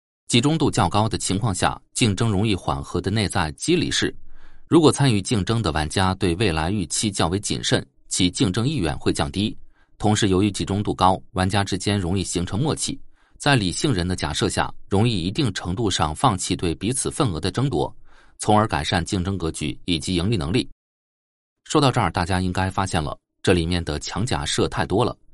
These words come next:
导致即使静态来看，用集中度判断竞争格局的准确率都不一定比扔硬币高。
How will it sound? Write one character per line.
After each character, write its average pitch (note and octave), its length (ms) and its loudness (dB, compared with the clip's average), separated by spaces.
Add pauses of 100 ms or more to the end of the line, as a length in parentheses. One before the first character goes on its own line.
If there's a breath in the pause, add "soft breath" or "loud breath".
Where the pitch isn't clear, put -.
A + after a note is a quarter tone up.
(240 soft breath)
导 F#2+ 180 4
致 F#2+ 220 0
即 A2 180 0
使 E2+ 180 -2
静 F#2+ 220 -2
态 - 140 -6
来 D2+ 140 -2
看， - 280 -2 (120)
用 F#2 180 2
集 - 120 -2
中 B2+ 200 0
度 C3+ 120 -2
判 F2 220 -4
断 D#2 180 -2
竞 G2 160 -4
争 G#2 140 -2
格 E2+ 140 -2
局 D#2+ 180 -4
的 D2 220 -4
准 D2+ 180 -4
确 - 160 -2
率 C3+ 180 2 (300 soft breath)
都 F#2 140 0
不 F2+ 100 2
一 E2+ 100 0
定 F2+ 220 -2
比 D2 160 -4
扔 F2+ 240 -2
硬 G#2 140 -2
币 - 120 -2
高。 C#2 240 -4